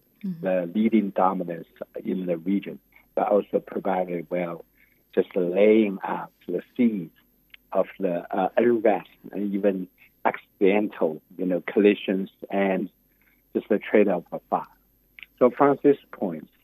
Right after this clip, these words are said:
Speaker 2: I really hope that both governments could take very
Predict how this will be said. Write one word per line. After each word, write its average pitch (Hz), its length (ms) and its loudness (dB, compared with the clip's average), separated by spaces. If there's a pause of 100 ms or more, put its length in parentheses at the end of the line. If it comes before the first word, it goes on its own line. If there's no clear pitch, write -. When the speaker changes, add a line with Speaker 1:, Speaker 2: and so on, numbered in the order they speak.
(460)
Speaker 2:
I 101 80 2
really 113 320 2
hope 104 320 -2
that 95 200 -4
both 92 200 -2 (140)
governments 82 500 -6 (220)
could 85 180 -8 (160)
take - 260 -4 (680)
very 135 340 4